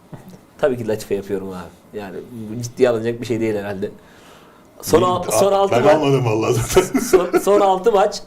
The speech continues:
Speaker 1: dört mağlubiyet, bir galibiyet, bir beraberlik. Tek galibiyeti Galatasaray'a karşı,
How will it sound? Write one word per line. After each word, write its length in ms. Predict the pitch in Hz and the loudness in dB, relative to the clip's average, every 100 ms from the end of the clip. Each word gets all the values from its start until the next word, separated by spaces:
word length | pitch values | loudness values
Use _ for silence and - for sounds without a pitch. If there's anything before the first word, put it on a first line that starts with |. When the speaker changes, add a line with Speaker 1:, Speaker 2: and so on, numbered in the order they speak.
| 139 | -2
Speaker 1:
dört 260 | 131 190 202 | 2 2 2
mağlubiyet, 680 | 175 170 160 156 190 196 139 | 0 2 0 0 0 0 -2
bir 260 | 170 180 147 | 0 0 2
galibiyet, 600 | 151 151 147 196 196 160 | 2 2 2 0 0 -2
bir 160 | 165 | 0
beraberlik. 600 | 147 131 123 120 131 226 - - 120 | 2 2 2 0 -2 -8 -14 -16 -2
Tek 220 | 120 151 - | 0 2 2
galibiyeti 420 | 151 143 143 151 | 0 2 0 2
Galatasaray'a 560 | 135 151 160 151 156 | 0 0 -2 0 0
karşı, 340 | 156 147 139 | 0 -4 -6